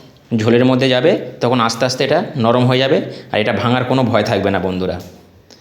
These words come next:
এইভাবে দিয়ে আস্তে আস্তে নাড়তে থাকবেন, দেখবেন যতটুকুন ঝোল এর মধ্যে যাবে তখন দেখবেন এটা আস্তে আস্তে আর ভাঙবে না। আর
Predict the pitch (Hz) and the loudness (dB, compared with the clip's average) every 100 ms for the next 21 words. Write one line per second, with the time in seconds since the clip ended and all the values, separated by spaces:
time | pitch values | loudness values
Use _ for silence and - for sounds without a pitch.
0 | - - - 110 117 117 117 110 104 101 | -20 -6 0 2 2 2 2 2 0 -4
1 | 117 107 - 127 120 127 123 139 - - | -2 -4 -2 -2 -2 0 0 0 -4 -10
2 | - - - 110 123 127 131 127 104 117 | -18 -18 -4 -4 0 0 2 2 2 2
3 | 123 123 120 120 123 131 202 - - - | 4 2 0 0 0 0 -2 -6 -18 -6
4 | 104 113 117 127 131 113 117 107 - 110 | -2 0 0 0 -2 0 0 0 0 -2
5 | - 127 110 - 98 92 87 90 - - | 0 -2 -2 -2 -4 -4 -6 -10 -18 -20
6 | - _ _ _ - _ - - - - | -20 _ _ _ -20 _ -20 -20 -20 -20
7 | - - - - 101 | -20 -20 -20 -6 0